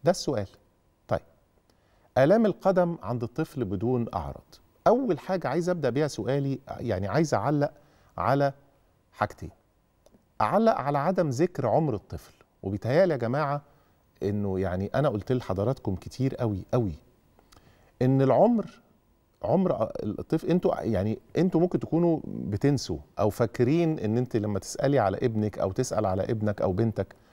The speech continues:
فاكرين إن احنا عارفينهم، يعني فاهم، فاهمين قصدي؟ فتقول مثلًا: "بنتي، آه، ما بترضاش تاكل." طب عندها قد إيه؟ بنتي متأخرة في الكلام.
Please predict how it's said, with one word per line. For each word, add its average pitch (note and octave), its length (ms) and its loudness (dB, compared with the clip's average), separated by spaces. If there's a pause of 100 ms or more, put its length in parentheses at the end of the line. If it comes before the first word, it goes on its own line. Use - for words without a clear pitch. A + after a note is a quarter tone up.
(580)
فاكرين F#3+ 480 2
إن F#3 140 2
احنا G3+ 220 0
عارفينهم، D3 540 -2
يعني G2+ 420 -4
فاهم، B2 420 -4
فاهمين A#2 360 0
قصدي؟ C3 340 -2 (440)
فتقول D3 320 0
مثلًا: D#3 340 2
"بنتي، D#3 600 2
آه، A#2+ 600 2
ما A#2+ 100 2
بترضاش C3+ 480 2
تاكل." B2 260 0
طب G2+ 160 -2
عندها B2 280 -2
قد B2 140 -6
إيه؟ C3+ 200 -6
بنتي C#3+ 320 2
متأخرة D3 380 0
في - 80 -6
الكلام. G#2+ 360 -2